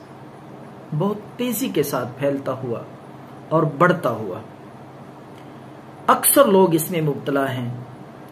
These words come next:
नाकिस खाने और पानी की वजह से, और भी वजूहात हो सकती हैं। और ये एक ऐसी बीमारी है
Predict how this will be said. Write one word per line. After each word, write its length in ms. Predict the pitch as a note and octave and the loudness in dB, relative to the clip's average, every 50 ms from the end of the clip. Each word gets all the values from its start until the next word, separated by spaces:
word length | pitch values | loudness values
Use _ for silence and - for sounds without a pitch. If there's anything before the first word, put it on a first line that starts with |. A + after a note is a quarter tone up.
| - - | -10 -4
नाकिस 560 | C#3 C#3+ D3 D#3 D#3 D3+ D#3+ D3 - - - - | 2 4 4 4 4 2 -2 -4 -4 -4 -6 -4
खाने 380 | - C#3+ C3 C3+ C3 C3+ C3 - - - - - - - - - - - - - | -2 -2 -2 -2 -4 -6 -8 -10 -12 -14 -16 -16 -16 -16 -18 -18 -18 -18 -10 -4
और 220 | C#3 C#3 C#3 C#3 C#3+ - - - - - - - - | -2 0 0 0 -2 -4 -8 -12 -16 -18 -18 -4 0
पानी 400 | F3 D#3+ E3 E3 D#3+ E3 D#3+ D#3+ D#3+ G3 - - - - - - - - - - - - - - - - - - - - - - - - - - | 2 4 4 4 2 0 -2 -4 -6 -8 -10 -14 -16 -18 -18 -18 -18 -18 -18 -18 -18 -18 -18 -18 -18 -18 -18 -18 -18 -18 -18 -18 -18 -18 -12 -6
की 80 | - E3+ | -4 -2
वजह 260 | D3 B2+ A2+ - G2+ | 0 0 -2 -2 -4
से, 200 | - - - - - - - - - - - - - - - - - - - - - - - - - | -6 -6 -8 -8 -12 -14 -18 -18 -18 -18 -18 -18 -18 -18 -16 -16 -16 -16 -16 -18 -18 -18 -18 0 4
और 180 | G3 A3 A#3+ A#3+ | 6 8 8 8
भी 100 | G#3 B3 | 6 2
वजूहात 460 | A3+ G#3+ E3+ G#3+ G3+ F3+ F3+ F3+ F3+ | 0 2 6 6 8 8 6 4 4
हो 80 | E3 D3+ | 0 0
सकती 300 | D3+ - D3+ - - E3+ D3+ | 0 -2 -4 -4 -2 -2 -2
हैं। 200 | C#3 C#3+ C#3+ D3 - - - - - - - - - - - - - - - - - - - - - - - - - - - | 0 -2 -4 -6 -10 -14 -16 -16 -16 -16 -16 -16 -16 -16 -18 -18 -18 -16 -16 -16 -16 -16 -16 -16 -18 -18 -18 -18 -16 4 6
और 160 | G3 A3+ A#3+ A#3 | 6 8 8 6
ये 140 | B3+ B3+ | 6 6
एक 120 | A#3 - A3 | 6 6 6
ऐसी 220 | G3 F#3+ - A#3 | 2 2 2 0
बीमारी 380 | G3 F3 E3 D3+ C#3+ D3+ E3 E3 | 0 2 2 4 4 6 6 6
है 140 | D3+ D3 | 6 4